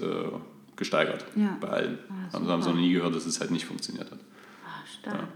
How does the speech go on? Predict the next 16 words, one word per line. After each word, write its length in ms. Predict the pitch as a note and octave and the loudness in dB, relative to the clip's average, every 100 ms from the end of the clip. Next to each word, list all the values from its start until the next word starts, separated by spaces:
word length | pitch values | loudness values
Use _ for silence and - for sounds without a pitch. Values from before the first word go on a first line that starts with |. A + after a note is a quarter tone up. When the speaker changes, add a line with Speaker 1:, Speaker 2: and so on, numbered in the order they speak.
| - | -6
Speaker 1:
Ja. 60 | |
Speaker 2:
Ah, 120 | D3+ C#3 | -6 -6
das, 180 | F3 E3 | -8 -4
ja, 280 | F3 F3+ | 0 2
weil 140 | F3 D#3 | 2 0
das 180 | E3 G3 | -2 -4
ist 160 | F#3+ | -2
ja 100 | F3+ | 0
so 80 | F3 | 0
dieses 400 | E3+ E3+ F3 - | -2 -2 -4 4
Riesenmysterium, 1200 | G#3 G3+ G3 F#3 F#3 F#3+ - G3+ F#3+ D#3+ C#3+ D3+ | 8 8 8 6 4 -4 -2 -2 0 2 2 2
Diabetes 600 | D3+ D3 F3 F3 F3+ - | 2 0 0 -2 -2 -4
Typ 200 | - - - | -4 -4 -2
eins 300 | E3 D#3+ D3+ | 0 2 4
Speaker 1:
Ja. 160 | F#2+ | 6
Speaker 2:
irgendwie, 300 | B2+ C3+ D3 | 6 2 2